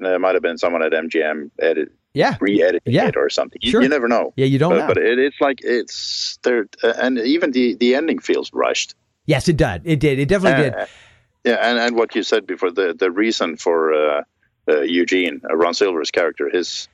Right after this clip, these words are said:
Speaker 1: were, uh, it, it's like when he, when he's, uh, sitting at home, uh, working out, and all of a sudden it was just, "Stop talking." I was, "What? What? Who, who the hell is talking?"
Speaker 2: Yeah.
Speaker 1: We, we never established that he actually hears voices or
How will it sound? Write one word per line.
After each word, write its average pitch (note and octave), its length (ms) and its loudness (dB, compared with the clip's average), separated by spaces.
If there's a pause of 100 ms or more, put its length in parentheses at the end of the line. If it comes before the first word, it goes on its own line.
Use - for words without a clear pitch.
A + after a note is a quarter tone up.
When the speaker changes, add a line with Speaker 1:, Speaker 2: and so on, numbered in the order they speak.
(360)
Speaker 1:
were, D3 200 2
uh, - 320 -6 (720)
it, A2 200 2
it's - 420 -4
like A2 120 0
when A#2 200 0
he, A2+ 280 0
when G#2+ 180 0
he's, A2 180 0
uh, G#2 220 2 (200)
sitting G#2+ 340 -2
at E2+ 100 0
home, G2 260 0
uh, E2 280 2 (100)
working E2+ 400 0
out, F2 200 0
and G2+ 100 -2
all A2 120 2
of A2 60 -2
a F#2+ 60 0
sudden A2 360 0
it G#2+ 60 -4
was G2+ 80 -2
just, G2+ 240 -6
"Stop C3+ 280 -2
talking." C3+ 460 -2
I - 40 -8
was, G2+ 160 -2 (180)
"What? F#2+ 180 -2
What? G2 300 0 (160)
Who, D3+ 260 -2
who C#3 80 2
the C3+ 80 0
hell C3+ 100 0
is C3+ 60 -4
talking?" D#3 400 -4 (500)
Speaker 2:
Yeah. E3+ 180 0 (160)
Speaker 1:
We, A#2+ 160 2 (100)
we A#2+ 60 2
never C3+ 260 2
established B2 560 0
that G2 160 0
he B2+ 140 0
actually A#2 320 -2
hears A2 220 2
voices G2 520 -2
or E2 260 2